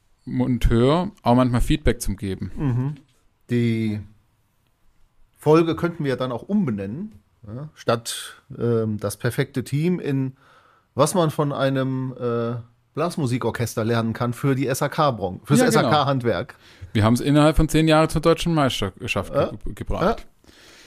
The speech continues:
Speaker 1: Was gibt man denn als Hausaufgabe mit?
Speaker 2: Oh, das ist eine ganz gute Frage. Ähm,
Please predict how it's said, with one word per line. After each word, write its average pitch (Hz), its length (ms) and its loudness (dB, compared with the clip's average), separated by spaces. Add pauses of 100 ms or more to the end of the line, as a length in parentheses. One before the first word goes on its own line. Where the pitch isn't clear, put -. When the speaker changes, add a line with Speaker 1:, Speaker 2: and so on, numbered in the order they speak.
(300)
Speaker 1:
Was 127 180 0
gibt 196 140 -2
man 175 80 -2
denn 170 120 4
als 139 260 -4
Hausaufgabe 135 800 2
mit? 107 280 -10 (380)
Speaker 2:
Oh, 170 220 6
das 160 200 6
ist 180 80 0
eine 180 120 2
ganz 156 240 0
gute 165 240 -4
Frage. 123 600 -2 (400)
Ähm, 127 640 2